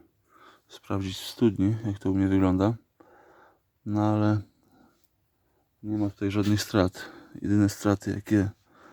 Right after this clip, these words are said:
jakie będą, to podejrzewam dopiero za jakieś parę dni, jak ta,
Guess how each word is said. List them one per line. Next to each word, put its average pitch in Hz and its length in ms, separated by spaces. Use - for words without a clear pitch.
jakie 98 240
będą, 104 420
to - 60
podejrzewam 101 440
dopiero 98 280
za 95 120
jakieś - 440
parę 104 240
dni, 107 340
jak 98 220
ta, 98 340